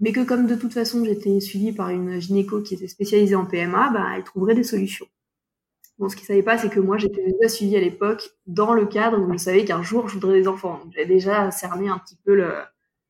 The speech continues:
la gynéco, quoi. Donc, euh,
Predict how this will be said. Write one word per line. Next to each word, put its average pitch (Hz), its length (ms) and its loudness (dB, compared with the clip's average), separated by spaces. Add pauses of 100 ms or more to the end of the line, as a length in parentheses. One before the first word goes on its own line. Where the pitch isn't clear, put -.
(440)
la 190 100 2
gynéco, 196 420 2
quoi. - 140 -18 (800)
Donc, 202 300 -10
euh, 190 100 -8